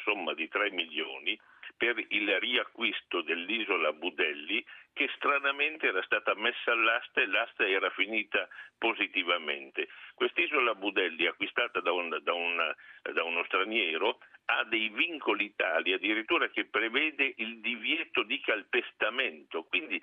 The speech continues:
non c'era nesprimo, non c'era motivo quindi di riacquistarla.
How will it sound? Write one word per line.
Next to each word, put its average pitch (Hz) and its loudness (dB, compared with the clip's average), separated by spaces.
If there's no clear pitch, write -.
non 135 0
c'era 143 2
nesprimo, 95 -2
non 104 2
c'era 127 2
motivo 101 0
quindi 98 -4
di 95 0
riacquistarla. 110 0